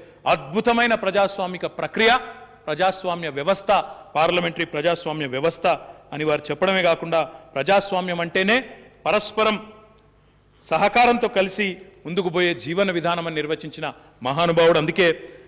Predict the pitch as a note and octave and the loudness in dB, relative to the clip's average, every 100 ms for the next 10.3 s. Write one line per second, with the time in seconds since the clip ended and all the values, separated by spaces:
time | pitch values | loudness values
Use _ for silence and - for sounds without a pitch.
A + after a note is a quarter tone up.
0 | - _ _ A2+ D#3+ G3 G#3 G#3+ F#3+ - | -20 _ _ 0 4 4 4 4 2 -2
1 | - - - D#3+ G3 G#3+ G#3 G3+ G#3 G3 | -14 -18 -6 0 4 2 2 0 2 0
2 | F3 G#3 G#3+ A3+ - - - - _ _ | 2 2 2 -2 -2 -10 -20 -20 _ _
3 | _ - D3+ G3+ G3 F#3 F#3 - - - | _ -4 -2 -2 0 0 0 -10 -20 -20
4 | _ - E3 G#3 G#3 G#3+ G#3 G#3+ G#3 F3+ | _ -4 0 0 0 0 2 2 2 0
5 | G#3 G#3 G3+ G#3+ G#3+ G#3 - - - - | -2 0 2 2 2 2 -2 -12 -18 -8
6 | D#3 G#3+ G#3+ G#3 G3 F3 F3+ F#3 E3+ F3 | 2 4 4 2 2 2 0 0 0 0
7 | D#3 - - _ _ _ _ _ G#2+ F3 | -2 -6 -20 _ _ _ _ _ 2 6
8 | A3 A3 G3 G3 G3+ F#3 F3+ F3+ D#3+ - | 6 6 4 4 4 0 0 -6 -6 -14
9 | _ _ - D3+ C#3 - - _ F#3 G#3 | _ _ -4 -4 -4 -10 -20 _ 0 2
10 | A#3+ A3+ | 4 2